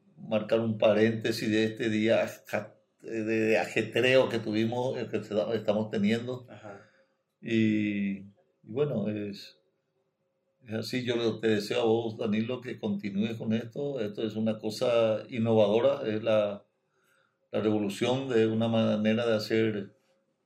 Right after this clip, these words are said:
Speaker 1: eh, comunicación,
Speaker 2: Comunicación.
Speaker 1: ¿verdad?
Speaker 2: Eh, la idea es mostrar, un, por ejemplo, viste que el,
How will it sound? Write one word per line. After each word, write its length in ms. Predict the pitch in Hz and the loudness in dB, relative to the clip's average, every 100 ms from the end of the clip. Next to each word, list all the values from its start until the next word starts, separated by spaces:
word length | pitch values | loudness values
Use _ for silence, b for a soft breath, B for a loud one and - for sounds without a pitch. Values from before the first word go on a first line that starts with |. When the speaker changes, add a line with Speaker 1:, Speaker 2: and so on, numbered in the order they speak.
| _ | _
Speaker 1:
eh, 260 | - 98 - | -16 -16 -10
comunicación, 600 | - 117 120 113 113 127 123 | -2 -2 0 2 2 2 0
Speaker 2:
Comunicación. 500 | - 117 107 120 113 - | 0 -6 -8 -10 -14 -8
Speaker 1:
¿verdad? 340 | 110 117 113 | -4 -4 -6
Speaker 2:
Eh, 160 | 139 - | -12 -10
la 180 | 156 143 | -8 -6
idea 400 | 135 127 165 147 | -6 -2 -2 -2
es 100 | 139 | -4
mostrar, 340 | 135 127 147 143 | -8 -10 -8 -8
un, 120 | 127 | -8
por 120 | 135 | -8
ejemplo, 360 | 131 127 127 139 | -8 -10 -12 -14
viste 220 | 151 165 - | -14 -14 -12
que 380 | - - - - | -10 -10 -12 -16
el, 240 | 120 110 | -18 -18